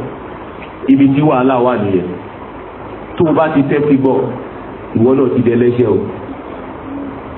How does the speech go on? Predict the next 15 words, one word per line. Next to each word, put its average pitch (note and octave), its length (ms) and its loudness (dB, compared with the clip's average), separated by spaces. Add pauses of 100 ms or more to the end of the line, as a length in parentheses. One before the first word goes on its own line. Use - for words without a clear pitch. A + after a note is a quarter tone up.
(1080)
O - 120 0
ti D3+ 120 0
dẹlẹ́ṣẹ̀. E3 500 2 (840)
Ṣùgbọ́n G3+ 360 2
eléyìí A3+ 240 4
tó G3 140 4
jẹ́ G3+ 160 4
wípé G3 280 4 (1200)
nígbà C4 300 4
tó A3 140 4
lọ G3+ 220 4
títí G3+ 260 2
wọ́n F#3+ 220 4
pè G#3 180 2
é, F3+ 120 6